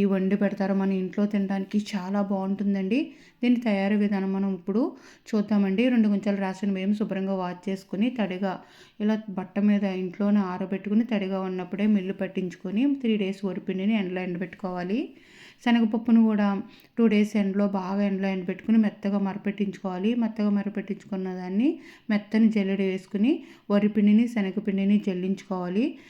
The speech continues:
దీని బ్యాటర్, బూందీ బ్యాటర్ కోసమని మూడు తవ్వలు శనగపిండికి రెండు తవ్వలు వరిపిండి వేసుకుని, వాటర్ వేసుకుని, లూజ్ కన్సిస్టెన్సీ చూసుకుని కలుపుకోవాలి. చూసుకుని, దీనికోసం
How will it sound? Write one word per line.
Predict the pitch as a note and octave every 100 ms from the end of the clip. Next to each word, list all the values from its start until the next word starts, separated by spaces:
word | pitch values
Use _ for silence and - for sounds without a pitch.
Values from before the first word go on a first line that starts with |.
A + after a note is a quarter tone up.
| - _
దీని | A#3 B3
బ్యాటర్, | G#3 F#3 F#3+ G3+
బూందీ | F#3+ G#3+ A3+ A#3+
బ్యాటర్ | A3 G#3 G#3+ G#3
కోసమని | G#3 G3+ - F#3+ F#3 F3+ - - _
మూడు | A3 A#3
తవ్వలు | B3+ A3+ A3 A3 A3 G#3
శనగపిండికి | G#3 G#3+ G3+ G#3+ G#3+ G3 G3+ B3
రెండు | A#3 G3+ G#3
తవ్వలు | G#3 F#3+ G3
వరిపిండి | G3 F3+ G3 G#3 G3
వేసుకుని, | F#3 F#3 - F#3+ A3+ D#4+ - - - -
వాటర్ | G#3 G3+ G#3+ G#3+
వేసుకుని, | G#3 - A3 A#3+
లూజ్ | G#3+ A3 G#3+
కన్సిస్టెన్సీ | G#3+ G3 G#3 G3+ G3+ G3 -
చూసుకుని | G#3 G3+ F#3 - - G3+ A#3+
కలుపుకోవాలి. | B3 F#3 F3 - G3 F3+ F3 G#3 D#4
చూసుకుని, | D#4 G#3 G3 - G3 G3+ D#4+ - - - - - - A#3+
దీనికోసం | G#3+ A#3 A3 G#3+ G#3 A3